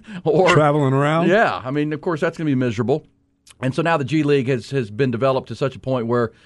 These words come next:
Speaker 1: you know, a player that doesn't wanna go to college and, and wants to play professional basketball, they can. And they can go play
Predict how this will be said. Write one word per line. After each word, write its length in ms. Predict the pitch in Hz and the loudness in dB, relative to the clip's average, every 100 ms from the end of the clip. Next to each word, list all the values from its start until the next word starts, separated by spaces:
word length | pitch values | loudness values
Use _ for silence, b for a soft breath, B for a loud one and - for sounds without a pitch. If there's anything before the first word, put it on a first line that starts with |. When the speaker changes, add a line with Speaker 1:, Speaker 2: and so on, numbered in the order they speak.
| b b | b b
Speaker 1:
you 80 | 180 | -2
know, 60 | 143 | -2
a 40 | |
player 280 | 143 165 156 | 0 0 2
that 80 | 139 | 2
doesn't 260 | 151 143 | 0 0
wanna 200 | 139 139 | -2 -2
go 100 | 127 | -2
to 60 | 120 | -2
college 520 | 143 151 160 123 117 | 0 0 0 -2 -4
and, 200 | 120 113 | -2 -2
and 180 | 104 117 | -2 -2
wants 200 | 127 131 | -2 -2
to 180 | 139 107 _ - | -8 -10 _ -4
play 160 | 147 | -2
professional 480 | 139 117 139 139 117 | -2 -2 -2 -2 -4
basketball, 560 | 107 127 147 120 113 113 | -2 -2 -4 -4 -4 -2
they 120 | 127 | -2
can. 420 | 127 135 156 101 - b b b b | -4 -4 -4 -6 -10 b b b b
And 160 | 117 120 | -2 0
they 80 | |
can 80 | 127 | 0
go 120 | 131 | 0
play 300 | 147 165 196 | 0 0 -2